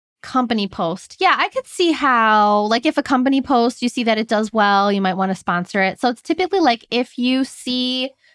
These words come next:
that there's pretty good engagement on someone's post or a company post, you're gonna wanna sponsor it so that it goes out to more people.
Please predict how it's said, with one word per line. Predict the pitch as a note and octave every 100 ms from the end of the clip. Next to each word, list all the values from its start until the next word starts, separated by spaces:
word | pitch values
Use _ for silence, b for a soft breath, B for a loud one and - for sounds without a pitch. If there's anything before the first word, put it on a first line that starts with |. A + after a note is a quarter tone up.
| -
that | A#3
there's | A#3 A3+ A#3+ _
pretty | - A#3
good | A3 A3+
engagement | G#3+ F#3 F#3 G#3 F3
on |
someone's | A3 G#3+ G3+
post | - F#3+ F#3 - -
or |
a | F#3
company | A3 G3 G#3+
post, | A3+ A#3 A3+ - -
you're | A3
gonna | A3
wanna | G#3 F#3+
sponsor | F3 F#3+ E3 F3 D#3+
it | D#3 -
so | F#3+
that |
it | F3
goes | F#3+ F3+ F3
out | E3+ -
to | -
more | F3+ D#3+ D3+
people. | D#3 D3+ - -